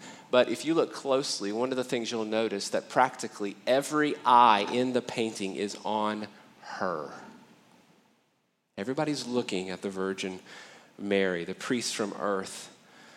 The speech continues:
some of the famous saints, John the Baptist, King David, King Philip the Second in that context, Pope Sixtus the Fifth,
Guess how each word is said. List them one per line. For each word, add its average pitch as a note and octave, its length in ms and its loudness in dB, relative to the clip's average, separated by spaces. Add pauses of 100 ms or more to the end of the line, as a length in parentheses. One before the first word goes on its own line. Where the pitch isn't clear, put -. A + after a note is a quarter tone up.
(100)
some A#2+ 180 -2
of A#2 60 2
the A#2+ 80 4
famous B2 500 0
saints, - 1040 0
John A2 340 0
the A2+ 100 -2
Baptist, A2 960 0
King A#2 340 -2
David, A2+ 680 0 (720)
King C3 220 0
Philip B2 380 2
the A2 100 -6
Second - 880 0
in G#2+ 100 -4
that G#2 180 -4
context, G2+ 1000 -6 (300)
Pope B2+ 240 4
Sixtus - 540 0
the A2+ 80 -4
Fifth, - 580 -2